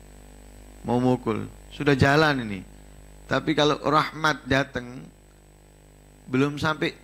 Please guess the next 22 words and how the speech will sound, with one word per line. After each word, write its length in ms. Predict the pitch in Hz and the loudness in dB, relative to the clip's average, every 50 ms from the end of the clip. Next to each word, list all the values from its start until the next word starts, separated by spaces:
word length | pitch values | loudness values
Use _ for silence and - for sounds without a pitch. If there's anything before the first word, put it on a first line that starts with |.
| - | -4
turun 400 | - 170 165 151 160 185 196 185 | 0 2 2 2 2 0 -4 -2
ke 80 | - 175 | -4 -4
pukul, 560 | - - 170 165 - - - 190 196 180 - - - - - - - | -2 0 0 0 0 0 -2 -2 -2 -2 -6 -10 -18 -20 -20 -20 -12
ini 240 | - 127 131 151 156 | -8 -6 -4 -4 -4
sudah 240 | 127 131 113 120 120 | -4 0 0 -2 0
terhindar 560 | 123 139 127 120 113 120 123 123 131 117 101 | 0 -4 -4 -4 -6 -6 -2 0 0 0 0
dan 80 | 107 110 | -2 -4
diselamatkan 560 | 104 98 110 107 107 113 123 120 - 110 98 | -4 -4 -4 -4 -4 -4 -6 -6 -6 -8 -6
oleh 160 | 90 92 98 | -4 -4 -4
Allah 240 | 90 92 95 107 120 | -4 -4 -2 -2 -4
Subhanahu 420 | 120 - 101 98 92 95 101 95 | -4 -4 -6 -8 -8 -6 -6 -8
wa 60 | 92 82 | -8 -8
Ta'ala. 240 | 76 80 85 82 - - - - - - - - - - - - - - 110 | -8 -10 -10 -10 -14 -16 -18 -20 -20 -20 -20 -20 -20 -20 -20 -20 -10 -6 -6
Inna 240 | 117 113 113 107 104 | -4 -2 0 0 0
rahmati 560 | 104 104 87 104 117 107 101 - 143 165 - - - - - - - - - - - - - - - | 0 0 -2 -2 -4 -4 -2 -2 -4 -4 -4 -8 -14 -20 -20 -20 -20 -20 -20 -20 -20 -20 -20 -20 -20
sabagat 720 | - - - - 123 120 113 104 110 107 101 117 156 151 - - - - - - - - - - - - - - - - 101 | -18 -14 -2 0 0 0 2 2 0 2 4 2 0 0 -2 -12 -20 -20 -20 -20 -20 -20 -20 -20 -20 -20 -20 -20 -8 0 2
ghadabi. 480 | 113 117 110 110 110 107 98 104 95 - - - - - - - - - - - - - - - - | 2 2 4 2 0 0 -2 -4 -6 -6 -8 -10 -16 -20 -20 -20 -20 -20 -20 -20 -20 -20 -20 -8 -2
Rahmatku 800 | - 120 - - - 110 120 120 120 - - 156 175 180 - - - - - - - - - - | 0 0 0 -2 -4 -4 -4 -4 -4 -6 -2 0 0 0 -2 -6 -14 -20 -20 -20 -20 -20 -20 -20
sabagat, 880 | - - - - 180 196 208 185 190 190 160 131 139 127 117 - - - - - - - - | -14 -6 0 2 2 2 4 4 2 2 4 4 2 2 2 -2 -12 -20 -20 -20 -20 -20 -10
mendahului 880 | - 143 156 160 151 143 131 127 127 135 147 156 156 156 147 123 110 - - - - | -6 -6 -2 2 4 4 4 4 4 4 2 2 2 2 0 -2 -2 -8 -12 -16 -8
ghadabi, 640 | - 101 110 117 113 110 110 104 98 113 143 131 - | -4 0 0 0 0 0 -4 -4 -2 -4 -8 -8 -6
murkaku. 640 | 110 110 104 98 87 - 98 95 92 - - 85 | -8 -8 -8 -6 -6 -6 -6 -6 -6 -10 -14 -14